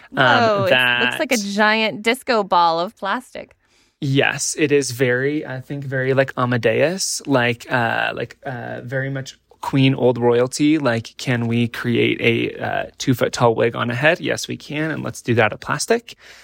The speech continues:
Speaker 1: So this is all
Speaker 2: <laughs>
Speaker 1: differently, like, upcycled, uh, plastic items. And I'm gonna set the phone down just so I can put it on, and then I'll pick up the phone again.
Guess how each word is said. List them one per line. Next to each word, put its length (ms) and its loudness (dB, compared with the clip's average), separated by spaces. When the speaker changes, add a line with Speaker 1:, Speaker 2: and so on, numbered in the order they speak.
Speaker 1:
So 140 4
this 180 2
is 100 0
all 340 4
Speaker 2:
<laughs> 80 -2
Speaker 1:
differently, 640 -2
like, 280 -10
upcycled, 720 0
uh, 280 -10
plastic 380 -6
items. 640 0
And 100 2
I'm 60 2
gonna 120 2
set 140 -2
the 80 -8
phone 140 2
down 120 2
just 120 -4
so 80 0
I 20 2
can 140 -6
put 120 -4
it 60 -4
on, 220 2
and 100 0
then 80 -2
I'll 60 -2
pick 180 -6
up 80 -18
the 80 -14
phone 200 -14
again. 360 -10